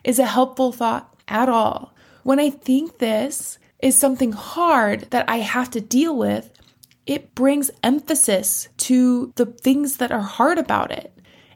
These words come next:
and it makes it harder. I like to think of A D H D and rejection sensitivity,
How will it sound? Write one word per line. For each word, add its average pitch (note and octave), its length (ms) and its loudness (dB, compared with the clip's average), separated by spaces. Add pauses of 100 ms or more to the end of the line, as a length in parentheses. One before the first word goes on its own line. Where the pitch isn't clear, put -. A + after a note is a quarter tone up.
and D4 120 2
it - 100 -4
makes B3+ 340 -2
it E4+ 100 -10
harder. D#4 760 0 (420)
I B3 100 4
like C#4+ 240 2
to F4+ 80 -2
think C4+ 300 -2
of A3+ 340 2 (100)
A G#3+ 140 -4
D D4 240 4
H - 180 -4
D A#3 380 0
and G#3 120 -4
rejection A3 520 -2
sensitivity, A3+ 960 -4